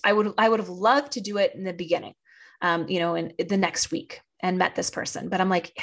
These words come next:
<sighs> "Yeah, I'm gonna have to do the twenty-sixth, um, of the month," because f-, looking at my own period schedule, I did not wanna do a high intensity workout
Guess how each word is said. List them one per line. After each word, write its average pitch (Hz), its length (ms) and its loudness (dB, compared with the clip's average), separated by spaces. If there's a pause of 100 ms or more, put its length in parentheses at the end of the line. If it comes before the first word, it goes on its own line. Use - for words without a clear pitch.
(220)
<sighs> - 300 -14
"Yeah, 190 280 4
I'm 175 100 2
gonna 220 140 2
have 220 200 -4
to 240 100 -8
do 220 140 -2
the 196 80 -2
twenty-sixth, - 880 -2 (400)
um, 226 260 6
of 254 220 4
the 277 40 2
month," 269 360 -2
because 196 420 -2 (460)
f-, - 180 -14
looking 233 320 2
at 190 80 2
my 196 140 4
own 196 160 2
period 349 340 4
schedule, 170 420 2
I 247 140 0
did 254 120 2
not 214 120 2
wanna 220 160 0
do 196 160 -2
a 180 40 0
high 185 200 -4
intensity 254 480 0
workout 180 500 2